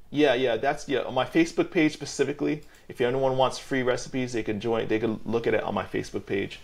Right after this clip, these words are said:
Uh, so find me on there. The name of the business is Diabetes one eighty. Oh, right here.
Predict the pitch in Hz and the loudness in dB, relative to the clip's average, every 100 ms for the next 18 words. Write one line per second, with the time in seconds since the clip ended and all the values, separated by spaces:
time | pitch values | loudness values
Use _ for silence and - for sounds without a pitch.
0 | - - - - 92 90 92 - - 104 | -18 -18 -18 -4 0 0 0 -4 0 0
1 | 104 104 95 95 92 101 95 107 - - | 0 -2 -2 -4 -2 0 -2 -6 -16 -16
2 | - - 107 123 131 120 117 117 113 107 | -14 -6 0 2 2 2 0 -2 -6 -10
3 | 98 101 110 107 110 101 98 98 101 101 | -2 2 2 2 -2 -4 -4 -4 -4 -4
4 | - 90 - - 87 90 - | -6 -8 -10 -10 -8 -6 -6